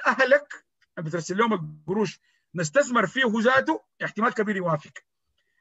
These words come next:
يا سنة بدل ما كل شهر يرسل لي قول ميتين دولار مثلًا، جا زول قال لي: "ادفع خمسة آلاف دولار، مشروع استثماري باسمك،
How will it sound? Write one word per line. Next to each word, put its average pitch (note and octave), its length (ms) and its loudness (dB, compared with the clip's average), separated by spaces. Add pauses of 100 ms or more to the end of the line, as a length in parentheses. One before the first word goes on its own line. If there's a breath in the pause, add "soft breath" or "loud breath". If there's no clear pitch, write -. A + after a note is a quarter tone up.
(140)
يا D#3 120 0
سنة A3+ 200 0
بدل G3 120 0
ما F#3 160 0
كل B3 240 -6
شهر A3+ 220 2
يرسل E3+ 340 -6
لي G3+ 220 -2 (340)
قول G#3+ 400 -4
ميتين G3 460 -2
دولار D3+ 320 -2
مثلًا، D#3 340 -4 (420 soft breath)
جا E3 120 0
زول A3 160 2
قال G3+ 100 0
لي: A3 100 2
"ادفع G3 200 -2
خمسة B3+ 300 0
آلاف F3+ 160 0
دولار، C#3+ 420 -8 (320)
مشروع C4 460 0
استثماري B3+ 520 2
باسمك، G#3+ 600 -2